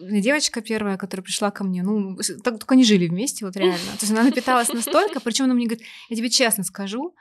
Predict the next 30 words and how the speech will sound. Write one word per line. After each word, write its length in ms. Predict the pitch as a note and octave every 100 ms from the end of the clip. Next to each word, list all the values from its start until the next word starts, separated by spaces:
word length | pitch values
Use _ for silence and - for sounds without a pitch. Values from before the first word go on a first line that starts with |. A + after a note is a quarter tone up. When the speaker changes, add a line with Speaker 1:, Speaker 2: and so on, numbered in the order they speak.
| - - _
Speaker 1:
у 40 | G#3+
меня 80 | G#3
состоятельный 440 | - A#3 A3 G3
муж, 280 | G#3 C#4 -
у 20 |
меня 60 | G3+
всю 140 | G#3 G3+
жизнь 200 | G3+ F#3+
классно, 440 | G#3 A3+ B3 A3+
я 160 | F#3+ A3
не 80 | G#3
хочу, 320 | A3 - G#3
у 40 |
меня 140 | G#3 A#3
нет 120 | G#3
мотивации 380 | F#3+ G3 - -
зарабатывать 520 | F#3+ G3+ G3 F#3+ F#3
деньги. 420 | A#3 D4 C#4+ C#4 - -
Speaker 2:
Мгм. 400 | D4 D4 E4+ F4+
Speaker 1:
Я 100 | A3 G#3
просто, 280 | D4 -
мне 340 | G3 - - G#3+
просто 220 | B3+ - -
так 220 | A3+ A3
классно 320 | G#3 G3 F#3 F#3
с 60 | -
тобой, 320 | F#3 B3+ C4
можно 280 | B3 B3+ G3
продлить 420 | F#3+ F3+ E3+ E3
ещё? 320 | F3 - D#3+